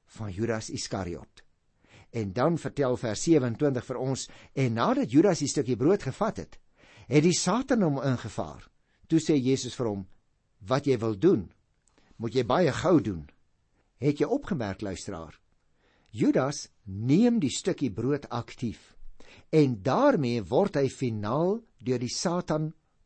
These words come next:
oorweldig. Dit moet egter nie magies verstaan word deur ons nie, hoor.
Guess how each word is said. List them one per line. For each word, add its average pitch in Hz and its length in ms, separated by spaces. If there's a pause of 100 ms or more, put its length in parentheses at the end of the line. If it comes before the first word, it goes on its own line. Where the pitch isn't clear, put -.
(100)
oorweldig. 139 640 (1400)
Dit 120 480
moet 160 160
egter 214 280
nie 277 100
magies 143 420
verstaan 170 460
word 98 160
deur 92 140
ons 95 220
nie, 95 100
hoor. 85 160